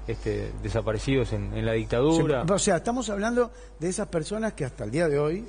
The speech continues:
Speaker 1: Estamos
Speaker 2: este,
Speaker 1: hablando de Enzo Terra, estamos
Speaker 2: ahí
Speaker 1: hablando de
Speaker 2: está.
Speaker 1: José Ignacio Susaeta,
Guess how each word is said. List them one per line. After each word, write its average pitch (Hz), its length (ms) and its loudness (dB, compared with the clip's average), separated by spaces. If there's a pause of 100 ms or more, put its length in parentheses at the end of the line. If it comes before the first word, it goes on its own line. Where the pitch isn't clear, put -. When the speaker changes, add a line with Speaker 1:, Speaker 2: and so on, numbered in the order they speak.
Speaker 1:
Estamos 143 200 -6
Speaker 2:
este, 127 80 -2
Speaker 1:
hablando 143 240 2
de 139 60 2
Enzo 131 200 -4
Terra, 180 440 4
estamos 131 280 -8
Speaker 2:
ahí 143 80 0
Speaker 1:
hablando 139 240 0
de 127 60 -4
Speaker 2:
está. - 120 -8
Speaker 1:
José 135 140 -4
Ignacio 127 320 -6
Susaeta, 147 680 2